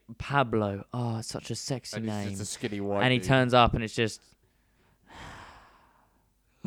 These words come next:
Speaker 1: what a letdown.
Speaker 2: Um, I'm thinking this will
Speaker 1: I'm
Speaker 2: probably
Speaker 1: so
Speaker 2: be
Speaker 1: sorry to Pablo. <laughs> I honestly do. I'm sorry.
Speaker 2: This will probably be like a Darth Vader situation. Pablo might be in the suit. He
Speaker 1: Sure.
Speaker 2: might be. He, I, I mean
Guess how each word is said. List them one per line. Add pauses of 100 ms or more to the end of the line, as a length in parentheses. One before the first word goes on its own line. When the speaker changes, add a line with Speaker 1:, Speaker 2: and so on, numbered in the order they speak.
(200)
Speaker 1:
what
a
letdown. (460)
Speaker 2:
Um,
I'm
thinking
this
will
Speaker 1:
I'm (100)
Speaker 2:
probably
Speaker 1:
so
Speaker 2:
be
Speaker 1:
sorry
to
Pablo.
<laughs>
I (240)
honestly
do.
I'm
sorry. (140)
Speaker 2:
This
will
probably
be
like
a
Darth
Vader
situation.
Pablo
might
be
in
the
suit. (240)
He
Speaker 1:
Sure.
Speaker 2:
might
be.
He,
I,
I
mean